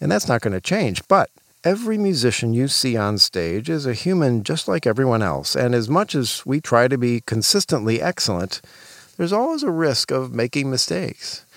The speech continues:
And that actually adds to part of the excitement of attending a C S O concert.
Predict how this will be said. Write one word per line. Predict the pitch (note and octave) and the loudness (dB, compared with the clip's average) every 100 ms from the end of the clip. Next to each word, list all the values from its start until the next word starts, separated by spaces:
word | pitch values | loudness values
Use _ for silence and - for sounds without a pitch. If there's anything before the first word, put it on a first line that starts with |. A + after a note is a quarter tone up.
| - | -6
And | B2+ B2+ | -4 -2
that | B3+ G3 G#2 - _ - | 0 0 0 -4 _ -2
actually | D3 F3 - E3 - - | -2 -2 -2 -2 -4 -2
adds | B2+ C#3+ - - | -2 0 -2 -2
to | E3+ - | -4 -6
part | - B2+ | -2 0
of | D3+ | 0
the | F3 | -2
excitement | E3+ - E3+ A#3+ B3+ F#3+ A2+ | -2 0 0 0 -2 -2 -2
of | G#2+ | -2
attending | G#2 B2+ G#2 G2+ | -2 -2 -2 -2
a | F2 | 2
C | - G2+ | 2 0
S | F2 F#2+ | -2 -4
O | F2 | -4
concert. | - E3 A3 - G2+ | -4 -6 -4 -6 -6